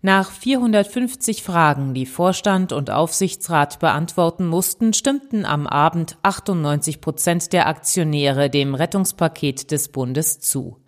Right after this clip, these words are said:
Vorstandschef Spohr hatte zuvor eindringlich vor den Folgen einer Ablehnung gewarnt. Denn dann wäre Lufthansa in wenigen Tagen das Geld ausgegangen. Die Entscheidung, so Spohr, sichere der Lufthansa eine Perspektive für eine erfolgreiche Zukunft.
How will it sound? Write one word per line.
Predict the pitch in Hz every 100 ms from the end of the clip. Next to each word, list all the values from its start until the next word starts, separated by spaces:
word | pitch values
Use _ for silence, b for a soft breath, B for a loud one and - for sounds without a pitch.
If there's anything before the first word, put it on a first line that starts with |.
| B B B -
Vorstandschef | - 202 - 226 - 196
Spohr | - - - 165 208 208
hatte | 202 185
zuvor | - 196 196 -
eindringlich | 170 170 170 170 170 170 165 -
vor | 175
den | 170 170
Folgen | 170 170 160 156
einer | 151 151 160
Ablehnung | 151 147 156 147 143 139
gewarnt. | 143 135 117 - - - B B B 135
Denn | 131
dann | 127 160 214
wäre | 226 220
Lufthansa | 214 254 - 233 214 208
in | 190 180 165
wenigen | 160 156 156 151
Tagen | 147 131 131 143
das | 190 -
Geld | 135 120 120
ausgegangen. | 123 - 131 135 131 120 - _ _ B B B B
Die | 226
Entscheidung, | 208 196 196 180 185 220 254
so | 233
Spohr, | 220 - 190 208 214
sichere | 190 208 254 240
der | 208
Lufthansa | 196 - 202 196 190 190
eine | 160 165 165
Perspektive | - 170 - 175 - - 254 262 220
für | 214 190
eine | 160 160
erfolgreiche | 147 - 135 135 143 135 170
Zukunft. | - 156 - 147 120 - -